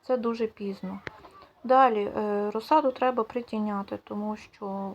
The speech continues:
висаджена розсада дуже сильно постраждала у мене від, е, сонячних опіків. Е, щось підморозилось, а щось попалилось навпаки.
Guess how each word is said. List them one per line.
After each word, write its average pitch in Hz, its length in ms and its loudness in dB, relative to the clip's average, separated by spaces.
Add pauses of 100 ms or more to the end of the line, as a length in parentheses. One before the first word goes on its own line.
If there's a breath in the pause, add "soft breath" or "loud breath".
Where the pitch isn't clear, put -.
висаджена 220 600 -4
розсада 240 680 0
дуже 277 300 -2
сильно 233 480 -4
постраждала 226 640 -4
у 220 60 -2
мене 208 340 -4
від, 208 300 -6 (440)
е, 208 180 -4
сонячних 220 580 -4
опіків. 202 560 -2 (1300 soft breath)
Е, 202 180 -4
щось 226 320 -6
підморозилось, 240 880 0
а 202 40 -2
щось - 240 -6
попалилось 208 720 -2
навпаки. - 580 -8